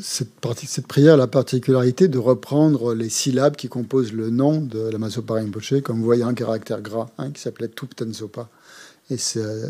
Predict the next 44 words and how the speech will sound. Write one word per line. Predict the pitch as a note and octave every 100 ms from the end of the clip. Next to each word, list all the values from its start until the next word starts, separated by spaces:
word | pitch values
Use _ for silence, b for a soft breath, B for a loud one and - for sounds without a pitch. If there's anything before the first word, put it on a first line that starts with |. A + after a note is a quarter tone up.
| A3 -
Tup, | A#2 - -
Tup | C3+ -
veut | A2+ G#2+
dire | A#2 G#2+ G#2+
donc | G#2+ A2
qui | - A2+ G#2
est, | G#2
euh, | - - - F#2+ - b b b b b _
qui | -
est | G#2+
puis-, | - A#2 - - -
qui | -
est, | A2 G#2+ - -
qui | -
est | A2
le, | G#2
qui | - -
est |
le | A2
Mouni, | B2 D3 G3
en | C#3+
fait, | A2+ -
le |
puissant, | G2+ C3+ - D#3 F3 D#3
comme | A2+ A2
on |
disait | G#2 A2
tout | G#2+ G2 G#2+
à |
l'heure | A2+ A2+
dans | G#2+ G2+
le |
Mouni | G#2 A2+ A2+
Mouni, | A2+ A2 D3 E3
hein, | A#2 A2+ B2 A2
donc. | G#2 A2 A2+ - B B B A#2+
Et | G#2
Ten | - C#3+ D3+ C#3
veut | A#2 A#2
dire, | G#2+ A2+ A2+
euh, | G#2+ G#2 G#2
son | - A2
en-, | G#2+ -
enseignement. | - A#2+ B2 A2+ G#2+ G#2